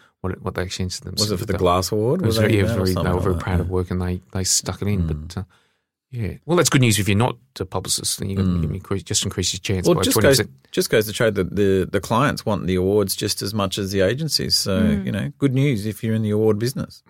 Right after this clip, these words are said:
Speaker 1: Mm.
Speaker 2: So, um, the other interesting thing is obviously the Tourism Australia Crocodile Dundee ad is up for a Titanium Award. So
Speaker 3: Yes, hugely popular.
Speaker 2: Hmm. So
Speaker 1: Mm.
Speaker 2: hopefully, fingers crossed.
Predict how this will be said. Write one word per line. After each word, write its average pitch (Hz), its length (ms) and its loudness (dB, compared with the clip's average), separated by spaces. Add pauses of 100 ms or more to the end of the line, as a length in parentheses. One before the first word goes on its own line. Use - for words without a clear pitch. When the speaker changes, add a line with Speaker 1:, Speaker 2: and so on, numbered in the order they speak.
Speaker 1:
Mm. 110 320 -6 (120)
Speaker 2:
So, 95 280 -6 (760)
um, 135 340 2
the 156 120 6
other 208 160 6
interesting 123 360 2
thing 123 180 0
is 120 120 2
obviously 120 500 2
the 117 340 0
Tourism 131 420 0
Australia 110 680 0 (220)
Crocodile 123 380 2
Dundee 123 440 4
ad 101 160 4
is 104 140 0
up 113 180 0
for 113 200 4
a 107 60 6
Titanium 120 540 2
Award. 87 360 2 (200)
So - 60 -20 (360)
Speaker 3:
Yes, - 600 2
hugely 415 480 0
popular. 240 580 2
Speaker 2:
Hmm. 107 380 0 (300)
So - 160 -6
Speaker 1:
Mm. 110 280 -2 (220)
Speaker 2:
hopefully, 110 300 -6
fingers 107 320 -4
crossed. - 380 0